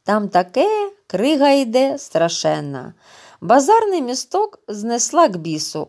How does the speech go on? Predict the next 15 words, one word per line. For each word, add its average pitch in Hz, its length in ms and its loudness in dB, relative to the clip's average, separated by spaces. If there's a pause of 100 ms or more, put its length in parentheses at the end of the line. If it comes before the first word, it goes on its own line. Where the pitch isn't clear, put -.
он 359 280 0
як. 170 440 -2 (300)
Ми 285 280 0
ловили 220 480 2
дошки, 170 720 -2
я 269 260 0
такого 349 540 2
дуба 202 360 2
витягнув, 170 600 -2 (320)
що - 360 -4
ой-ой-ой». 220 880 2 (380)
Хлопцям 311 800 0 (140)
аж 180 260 0
дух 165 300 -4
захопило, 170 920 -4